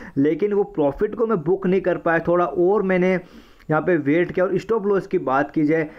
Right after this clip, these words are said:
तो स्टॉप लॉस मैं आज यहाँ पे लगाना, मैं लगाना नहीं चाह रहा था। मैं, मैं, मैं, मुझे पता था आज मार्केट थोड़ा सा ना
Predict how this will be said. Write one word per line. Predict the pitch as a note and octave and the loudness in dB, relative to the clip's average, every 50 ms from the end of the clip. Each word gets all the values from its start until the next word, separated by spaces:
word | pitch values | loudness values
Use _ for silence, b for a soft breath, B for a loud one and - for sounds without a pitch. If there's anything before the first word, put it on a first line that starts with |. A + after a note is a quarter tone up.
| B B B | B B B
तो | F#3 F3+ | -2 -2
स्टॉप | F3 - - A3 G#3+ F#3+ F#3+ | -2 -2 -4 -4 -2 -2 0
लॉस | G3+ F#3+ - E3+ | 0 0 0 0
मैं | F3 E3+ | 0 0
आज | D#3 D3+ D3+ D#3 D#3 | 2 2 2 2 0
यहाँ | E3 D3+ | 0 0
पे | D3+ D#3+ | 0 0
लगाना, | D3 C3 B2+ B2+ C3+ C#3+ D3+ D#3+ E3+ E3 | 0 0 0 2 2 2 2 2 2 0
मैं | D#3 D3+ D3 - - E3+ G3 A3 A3+ | 0 -2 -6 -6 -2 -2 0 0 2
लगाना | G3+ E3 C#3+ B2 C3+ D#3+ G3 G#3+ G#3+ | 2 0 0 0 0 0 0 2 2
नहीं | F3+ F#3+ A3 G#3+ | 2 2 0 0
चाह | - G3+ E3 D#3+ | 0 0 2 2
रहा | D3+ D3 | 2 2
था। | D3 C#3+ | 0 0
मैं, | C3+ C#3 E3+ F#3 | -2 0 0 0
मैं, | F3+ F#3+ F#3+ F#3+ - F3 | 0 0 -2 -2 -4 -2
मैं, | F3 F3+ G3+ | 0 0 2
मुझे | G3 F#3+ G#3 G#3 - | 2 2 0 0 -2
पता | E3+ D#3+ D#3 F#3+ | -2 -2 0 0
था | F#3+ G3+ | 0 0
आज | G#3 G3 E3+ | 0 0 2
मार्केट | D3 B2+ B2 C#3+ D3 D#3+ F#3 | 2 2 2 0 0 -2 0
थोड़ा | F3+ F#3 F#3 F3+ | 0 0 0 0
सा | E3+ F#3 | 0 0
ना | F3 F3+ E3+ | 0 0 -2